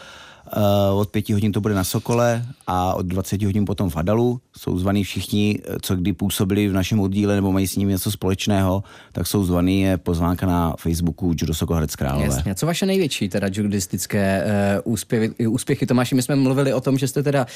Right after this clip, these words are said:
Speaker 2: z roku dva tisíce dva, eh, držitelem, eh, judisty roku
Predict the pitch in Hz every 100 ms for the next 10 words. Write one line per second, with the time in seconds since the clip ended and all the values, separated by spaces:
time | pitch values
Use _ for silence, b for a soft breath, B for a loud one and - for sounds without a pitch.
0 | B 123 117 127 127 131 - 127 135 127
1 | 127 104 107 107 117 123 135 127 110 -
2 | 98 92 92 92 92 110 127 - - -
3 | 110 104 - 147 165